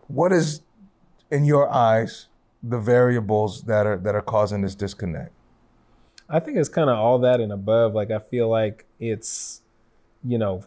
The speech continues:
Speaker 2: well, black women are excelling, it, like you said, in the educational space. Black men for so long have been incarcerated at higher rates, as we know,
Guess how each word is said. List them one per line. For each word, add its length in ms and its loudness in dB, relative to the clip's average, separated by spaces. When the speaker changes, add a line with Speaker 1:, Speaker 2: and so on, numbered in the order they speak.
Speaker 2:
well, 220 -6
black 280 0
women 220 -2
are 200 -2
excelling, 600 -6
it, 140 -8
like 180 -4
you 60 -6
said, 200 -4
in 80 -4
the 100 -12
educational 640 -6
space. 540 -10
Black 280 0
men 260 -2
for 120 -6
so 200 -6
long 420 -6
have 260 -8
been 520 -4
incarcerated 760 -4
at 140 -4
higher 320 -2
rates, 340 -6
as 140 -6
we 120 -6
know, 420 -4